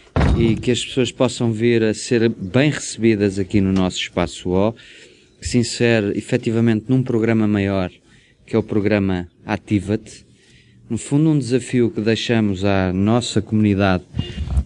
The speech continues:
territorial, dizendo-lhes: deixem-se de desculpas, têm as oportunidades, aproveitem essas oportunidades. Isto num lado, digamos, de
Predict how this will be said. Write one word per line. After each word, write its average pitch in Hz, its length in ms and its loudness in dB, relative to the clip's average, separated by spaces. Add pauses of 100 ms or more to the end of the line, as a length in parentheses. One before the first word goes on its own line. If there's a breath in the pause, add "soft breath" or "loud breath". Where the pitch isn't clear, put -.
(180)
territorial, 110 720 2 (1400 loud breath)
dizendo-lhes: 123 920 2 (400 soft breath)
deixem-se 117 560 0
de - 60 -6
desculpas, - 720 -2 (800 loud breath)
têm 120 180 4
as 104 180 2
oportunidades, 107 1000 0 (220)
aproveitem 123 840 0 (360)
essas 110 380 2
oportunidades. 90 880 0 (680 loud breath)
Isto 147 380 0
num 139 240 2
lado, 127 540 2
digamos, 120 600 0
de 107 640 2